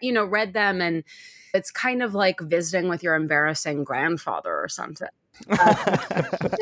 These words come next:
Speaker 1: like, "Okay,
Speaker 2: That's a
Speaker 1: yes,
Speaker 2: good
Speaker 1: I
Speaker 2: way to put it.
Speaker 1: understand. <laughs> Like, you fought in the Freud Wars, and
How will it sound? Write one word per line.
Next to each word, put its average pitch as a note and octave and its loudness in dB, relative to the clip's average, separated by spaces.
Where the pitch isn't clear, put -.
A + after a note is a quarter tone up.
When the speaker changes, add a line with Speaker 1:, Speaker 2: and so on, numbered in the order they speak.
Speaker 1:
like, C4 6
"Okay, - 4
Speaker 2:
That's B3 6
a - 6
Speaker 1:
yes, C4 4
Speaker 2:
good A#3+ 4
Speaker 1:
I A#3 4
Speaker 2:
way A#3 4
to A#3+ 6
put B3+ 4
it. C4+ 4
Speaker 1:
understand. C4+ 4
<laughs> G#3+ 6
Like, F#3+ 2
you G3+ 0
fought F3+ 4
in - -2
the G#3 0
Freud G3+ 2
Wars, F3+ 4
and D#3+ -6